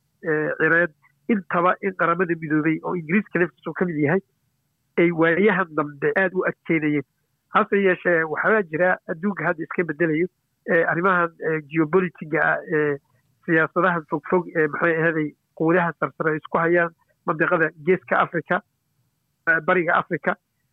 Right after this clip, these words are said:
ayaa soo dedejinaysa in, eh, mooshinkan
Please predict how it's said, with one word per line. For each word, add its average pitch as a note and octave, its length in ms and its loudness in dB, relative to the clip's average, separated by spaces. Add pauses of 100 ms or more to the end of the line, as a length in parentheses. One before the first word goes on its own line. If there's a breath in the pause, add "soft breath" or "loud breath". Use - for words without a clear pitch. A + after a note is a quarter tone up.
(120)
ayaa F3 280 4 (100)
soo A3 120 4
dedejinaysa F3 880 0 (100)
in, G3 180 -4 (100)
eh, D#3 300 -2 (100)
mooshinkan D#3+ 720 -2